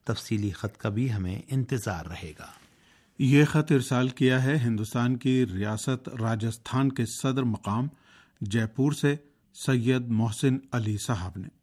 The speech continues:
Speaker 2: لکھتے ہیں کہ ریڈیو تہران کی نشریات انٹرنیٹ کے ذریعے سنتا ہوں۔ حال ہی میں ہمارے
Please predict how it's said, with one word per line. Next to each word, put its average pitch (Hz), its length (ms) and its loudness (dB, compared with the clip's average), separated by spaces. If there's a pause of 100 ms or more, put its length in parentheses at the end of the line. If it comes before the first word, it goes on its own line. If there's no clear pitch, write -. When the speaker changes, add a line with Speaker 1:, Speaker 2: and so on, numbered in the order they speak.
(720)
Speaker 2:
لکھتے 139 340 4
ہیں 160 140 6
کہ 165 100 0
ریڈیو 127 360 4
تہران 113 420 0
کی 131 120 0
نشریات 104 520 0 (680)
انٹرنیٹ 139 500 2
کے 131 120 0
ذریعے 117 340 -2
سنتا 135 380 -2
ہوں۔ - 160 -10 (480)
حال 143 260 2
ہی 139 140 4
میں 135 160 4 (520)
ہمارے 135 400 2